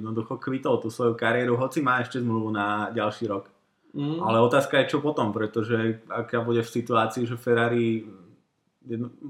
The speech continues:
Speaker 1: aj Alonso vlastne odišiel z Ferrari, pretože, že on odišiel z Ferrari, síce by bol vpredu, ale Ferrari aj tak nikdy nevyhrá ten titul. <laughs>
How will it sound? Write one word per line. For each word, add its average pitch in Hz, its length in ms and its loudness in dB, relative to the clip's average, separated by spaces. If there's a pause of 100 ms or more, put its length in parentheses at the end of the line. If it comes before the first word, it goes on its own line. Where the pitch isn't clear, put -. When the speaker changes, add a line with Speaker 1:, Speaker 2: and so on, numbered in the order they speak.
Speaker 1:
aj 139 180 -2
Alonso 139 400 2 (360)
vlastne 113 360 0
odišiel 113 640 2
z - 80 -14
Ferrari, 110 400 2
pretože, 110 480 0 (320)
že - 80 -6
on 156 120 2
odišiel 165 280 4
z 160 80 -4
Ferrari, 151 320 4 (340)
síce 147 240 -2
by 160 160 4
bol 139 160 0
vpredu, 143 320 2
ale 135 160 6
Ferrari 160 320 2
aj 156 160 2
tak 104 160 -2
nikdy 104 260 -4
nevyhrá 98 400 -2
ten 101 220 -6
titul. - 240 -4
<laughs> - 560 2